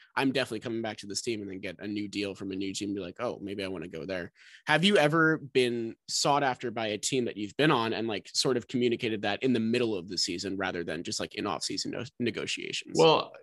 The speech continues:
Speaker 2: uh, you would never wanna say, I, I don't see, I've never been a part of a guy that said, like, "I don't wanna come back."
Speaker 1: Yeah.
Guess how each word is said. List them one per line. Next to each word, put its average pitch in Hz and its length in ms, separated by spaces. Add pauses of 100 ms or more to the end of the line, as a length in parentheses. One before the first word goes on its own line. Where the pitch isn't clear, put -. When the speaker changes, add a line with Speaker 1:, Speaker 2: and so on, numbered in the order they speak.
(240)
Speaker 2:
uh, 95 280 (440)
you 160 280
would 147 120
never 156 300
wanna 143 260
say, 113 800 (1300)
I, 147 260
I - 40
don't 170 180
see, 165 220
I've 143 160
never 151 200
been 135 180
a 117 40
part 127 220
of 110 80
a 117 40
guy 107 420
that 101 280
said, 104 360
like, 101 200
"I 104 80
don't 104 240
wanna 98 220
come - 240
back." - 180 (340)
Speaker 1:
Yeah. - 180